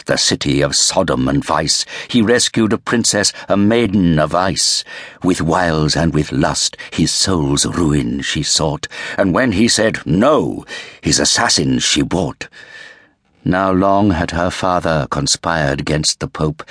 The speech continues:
and attacked the Redeemers to further this hope. But in the great battle at Silbury Hill, with Princeps and Bosco, Cale gave them their fill. The empire of Memphis they wasted that day.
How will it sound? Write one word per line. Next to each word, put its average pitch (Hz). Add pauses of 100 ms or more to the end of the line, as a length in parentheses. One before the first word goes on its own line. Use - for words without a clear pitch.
(140)
and 82
attacked 87
the 85
Redeemers 87
to 80
further 90
this 80
hope. 90 (640)
But -
in 107
the 117
great 113
battle 95
at 80
Silbury 87
Hill, 85 (320)
with 95
Princeps 101
and 87
Bosco, 92 (160)
Cale 113
gave 98
them 87
their 78
fill. - (500)
The 104
empire 135
of 127
Memphis 127
they 107
wasted 90
that 80
day. 78